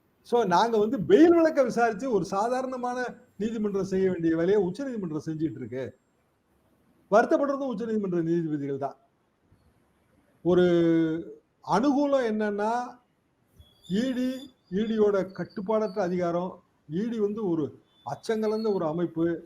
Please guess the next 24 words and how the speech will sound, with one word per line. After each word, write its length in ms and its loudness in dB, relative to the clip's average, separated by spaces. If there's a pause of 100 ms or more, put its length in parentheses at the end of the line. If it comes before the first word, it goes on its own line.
(400)
இ 140 -2
டி 80 -2
வந்து 240 0
அவ்வளவுதாங்க. 640 0 (400)
இப்போ 300 0
வந்து 380 0
சாதாரணமானவர்கள், 1080 -2 (440)
இப்போ 140 -2
வியாபாரிகள் 720 2
பேர்ல 300 -2 (680)
இ 140 -2
டி 140 2
அதிகாரிகளே 600 0 (480)
போன் 260 -2
பண்ணி, 280 -4 (580)
"உங்க 180 -4
பேர்ல 240 -2
பி 160 -4
எம் 140 -2
எல் 120 0
ஏ 40 0
வழக்கு 300 -2
இருக்குங்க, 460 -2 (400)
பாத்துக்குங்க. 480 0